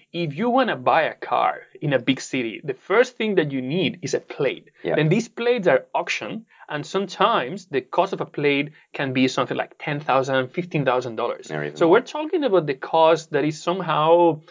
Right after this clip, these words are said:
Speaker 1: similar to the cost of a cheap car
Speaker 2: Right.
Speaker 1: or a secondhand car in
Speaker 2: Right.
Speaker 1: some markets. And that obviously adds a complexity in terms of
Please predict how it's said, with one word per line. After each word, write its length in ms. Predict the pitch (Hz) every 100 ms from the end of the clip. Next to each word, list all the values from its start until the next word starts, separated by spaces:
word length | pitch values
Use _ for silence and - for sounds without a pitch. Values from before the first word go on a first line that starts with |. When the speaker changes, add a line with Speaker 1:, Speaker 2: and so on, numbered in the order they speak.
| _
Speaker 1:
similar 540 | - - 196 247 196 139
to 120 | 151
the 80 | 135
cost 300 | - 147 226
of 80 | 139
a 80 |
cheap 500 | - - - 143 139
car 480 | - - 120 123 - -
Speaker 2:
Right. 220 | 147 139 -
Speaker 1:
or 140 | 147
a 60 | 123
secondhand 540 | - 147 139 143 123
car 260 | - 170 123
in 160 | 131
Speaker 2:
Right. 100 | 123
Speaker 1:
some 120 | 135
markets. 360 | 117 117 - 120 156
And 120 | 151
that 100 | 147
obviously 400 | 160 160 143 131
adds 200 | 135 131
a 260 | 131 120 -
complexity 640 | 135 - 120 - 175 208
in 80 | 175
terms 240 | 131 131
of 120 | 135